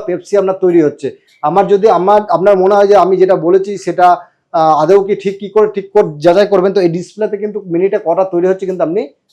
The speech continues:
দেখতে পেয়ে যাবেন, যে ঘন্টায় কত প্রোডাকশন দিচ্ছে সেটাও কিন্তু দেখতে পাবেন। আমি যদি কোনো রকম মনে হয় যে ভুল বলছি, তাহলে আপনি কিন্তু এখানে প্রমাণটা দিতে পারবেন। এবার এই মেশিন দুটো আমি আপনাদের একটু চালিয়ে দেখাবো।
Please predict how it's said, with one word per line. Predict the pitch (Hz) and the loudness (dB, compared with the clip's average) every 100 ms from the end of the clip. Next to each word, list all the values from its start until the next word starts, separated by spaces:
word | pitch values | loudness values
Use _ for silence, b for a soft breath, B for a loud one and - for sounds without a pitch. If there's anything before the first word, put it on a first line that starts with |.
| - | -2
দেখতে | 202 220 196 | 0 2 2
পেয়ে | 160 | 2
যাবেন, | 135 131 147 | -2 -4 -6
যে | |
ঘন্টায় | 143 151 170 170 | -6 -4 0 0
কত | 170 | 0
প্রোডাকশন | - 165 185 196 196 | -2 -2 -2 -2 -4
দিচ্ছে | 190 | -4
সেটাও | - 185 190 | -6 0 0
কিন্তু | 202 185 | 0 -2
দেখতে | 156 - 135 | -4 -4 -6
পাবেন। | 120 113 - _ - | -8 -10 -18 _ -2
আমি | 165 | 2
যদি | 202 208 | 2 2
কোনো | 196 202 | 2 2
রকম | 196 196 | 2 0
মনে | 175 196 | -2 0
হয় | 196 | 0
যে | 180 | -2
ভুল | 156 156 208 | -2 -2 0
বলছি, | 180 185 139 160 | 2 2 0 -8
তাহলে | 165 170 | -4 -2
আপনি | 165 170 | -2 -2
কিন্তু | 175 180 | -4 -6
এখানে | 156 175 | -6 -8
প্রমাণটা | 165 147 160 165 | -8 -8 -6 -8
দিতে | 165 139 143 | -10 -8 -8
পারবেন। | 120 107 101 - - | -8 -10 -14 -18 -2
এবার | 170 220 | 2 2
এই | 220 220 | 4 4
মেশিন | 226 208 226 196 | 4 0 0 -2
দুটো | 190 226 277 - _ | 2 2 2 -4 _
আমি | 147 180 | 0 2
আপনাদের | 185 175 165 226 | 2 2 0 0
একটু | 311 _ - 185 | -2 _ -4 -2
চালিয়ে | 190 170 175 165 | 2 4 6 4
দেখাবো। | 139 - 107 | 2 -2 -12